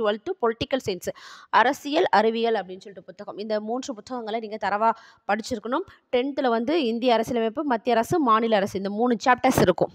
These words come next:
சரிங்களா? இதை வந்து தரவா நீங்க படிச்சுக்கணும். அதன் பிறகு eleventh and டுவெல்த்தில் political சயின்ஸில் உள்ளாட்சி அமைப்புகள். So, உள்ளாட்சி அமைப்புகள் இருக்குல்ல, அதுலேருந்து கண்டிப்பா ஒரு questions வரும். ஓகேங்களா? So, உள்ளாட்சி அமைப்புகள், நகராட்சிக்கு என்ன, உள்ளாட்சிக்கு என்ன, அதனுடைய ஆர்டிகல்ஸை நீங்க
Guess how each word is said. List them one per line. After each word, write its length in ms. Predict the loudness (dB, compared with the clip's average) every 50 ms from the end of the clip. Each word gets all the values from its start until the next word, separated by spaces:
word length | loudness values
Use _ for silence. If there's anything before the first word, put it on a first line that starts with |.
| -8 _ 2
சரிங்களா? 360 | 2 2 4 4 6 6 6 6
இதை 240 | 4 4 6 6
வந்து 200 | 6 8 6 6 6 6
தரவா 180 | 6 6 6 4
நீங்க 180 | 4 2 2 2 2
படிச்சுக்கணும். 340 | 0 0 -2 0 0 0 2
அதன் 200 | 2 0 0 -2
பிறகு 200 | -2 -2 0 2
eleventh 260 | 2 2 0 2 0
and 200 | 0 -2 0 0
டுவெல்த்தில் 280 | 0 0 0 0 0 0 2
political 360 | 2 -2 -2 -2 -4 -4 -4 -4
சயின்ஸில் 540 | -6 -4 -4 0 2 2 2 2 0 _ _ _ _ _ _ _ _ _ _ _ _ _ _ _ _
உள்ளாட்சி 480 | -2 0 4 6 6 4 4 2 -2 -2
அமைப்புகள். 600 | -2 -2 -2 -4 -6 -6 -8 -6 -4 -4 -6 -8 -12 -20 -20 -20 -20 -20 _
So, 280 | _ -8 -6 -4 -4 -4
உள்ளாட்சி 340 | -2 0 0 0 0 -2 -6
அமைப்புகள் 400 | -6 -6 -8 -8 -6 -6 -6 -6
இருக்குல்ல, 220 | -8 -10 -10 -6
அதுலேருந்து 420 | -4 -4 -4 -4 -6 -8 -8 -10 -10
கண்டிப்பா 340 | -10 -10 -10 -10 -8 -6 -6
ஒரு 140 | -6 -6 -8
questions 320 | -12 -14 -12 -14 -16 -14 -10
வரும். 220 | -12 -12 -12 -14 -20 _ _ _ _ _ _ _ _ _ _ _ _ _ _
ஓகேங்களா? 420 | -14 -12 -10 -8 -4 2 2 2 2 0 -6 -18 -20 -20 -16
So, 220 | -4 -2 -2 0
உள்ளாட்சி 320 | 4 4 4 4 4 2 0
அமைப்புகள், 400 | 0 -4 -4 -4 0 0 2 2
நகராட்சிக்கு 600 | 2 0 2 2 2 2 2 -2 -8 -6 -6 -8
என்ன, 400 | -8 -6 -4 -4 -4 -4 -4 -2 -2
உள்ளாட்சிக்கு 440 | 0 2 4 4 4 4 4 0 0
என்ன, 360 | -2 -4 -4 -4 -4 -4 -4 -2
அதனுடைய 420 | -4 -4 -4 0 2 4 6 6
ஆர்டிகல்ஸை 420 | 6 6 4 0 -2 0 0 0
நீங்க 180 | -2 -2 -4 0